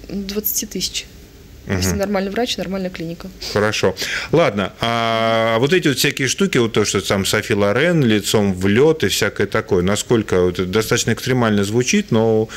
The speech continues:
Speaker 2: типа она же авторитет, э, насколько это все работает?
Speaker 1: А, здесь надо понимать, что мы работаем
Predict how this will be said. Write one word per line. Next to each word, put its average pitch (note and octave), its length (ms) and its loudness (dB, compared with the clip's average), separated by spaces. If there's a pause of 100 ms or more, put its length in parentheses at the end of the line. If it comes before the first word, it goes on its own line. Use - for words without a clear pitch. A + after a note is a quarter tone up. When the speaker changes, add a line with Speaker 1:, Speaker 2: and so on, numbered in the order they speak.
(280)
Speaker 2:
типа G#2+ 560 2
она G#2+ 180 2
же G#2 140 0
авторитет, A2+ 600 -2
э, F#2 460 2
насколько G#2+ 440 0
это E2 60 -6
все - 140 -4
работает? F2 480 -2 (300)
Speaker 1:
А, A3 440 2
здесь D4+ 200 0
надо C#4 160 2
понимать, C4 360 2
что - 200 -2
мы B3 160 2
работаем A3+ 560 -2